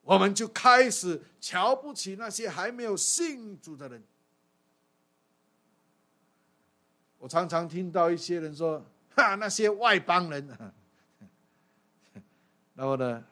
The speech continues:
好像有一种鄙视的口气这样。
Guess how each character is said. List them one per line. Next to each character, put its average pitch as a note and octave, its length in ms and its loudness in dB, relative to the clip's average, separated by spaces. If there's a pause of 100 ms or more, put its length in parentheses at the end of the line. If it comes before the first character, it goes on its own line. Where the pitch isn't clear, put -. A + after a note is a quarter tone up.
(160)
好 C3+ 320 -8
像 E3+ 280 -2
有 C#3+ 120 -6
一 E3 60 -4
种 A#2 280 -10 (180)
鄙 B2+ 340 -8
视 G3+ 340 -8
的 C#3+ 160 -6
口 G#2 400 -14
气 C#3 260 -12
这 A2 200 -18
样。 F#2 120 -20